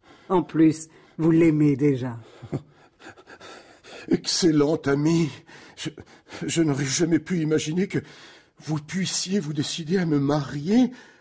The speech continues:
Speaker 2: à une autre femme.
Speaker 1: Vous n'êtes pas une jeune fille, Stepan Trofimovitch, on ne marie que les jeunes filles. Là, c'est vous qui vous mariez.
Speaker 2: Oui, j'ai, j'ai pris un mot pour un autre.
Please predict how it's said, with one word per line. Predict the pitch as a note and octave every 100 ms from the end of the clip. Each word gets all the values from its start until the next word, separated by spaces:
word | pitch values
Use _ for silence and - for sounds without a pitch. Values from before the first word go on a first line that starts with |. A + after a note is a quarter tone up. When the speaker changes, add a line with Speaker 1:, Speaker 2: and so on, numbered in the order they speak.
| _ -
Speaker 2:
à | D#3+
une | D#3 C#3
autre | G#3 G#3 D#3
femme. | C#3 - - A#3 B3+ B3+ F#2 D2 - G3
Speaker 1:
Vous | G#3+
n'êtes | G3+ -
pas | F#3+
une | G#3
jeune | A3 D#4 D#4+
fille, | - A3+
Stepan | - E3 E3 E3
Trofimovitch, | F3 E3 D#3+ D#3 D#3 D#3 E3+
on |
ne | E3
marie | E3+ E3+ F3+
que | F3
les | E3+
jeunes | F3 B3
filles. | B3+ G3+ F3+ E3+ -
Là, | D#3 F#3+
c'est | F#3 F3
vous | C4 F#3+ -
qui | C#3+
vous | C3+
mariez. | C#3 C3+ C3+ C3+ _ C3 - -
Speaker 2:
Oui, | C3+ D#3 C#3 A#2+ - F#2+
j'ai, | F#2+ G2 G#2
j'ai | F#2 B2+
pris | C3+ D3+
un | B2+
mot | A#2+ B2+
pour | A#2 G2+
un | G#2
autre. | F#2+ E2+ - -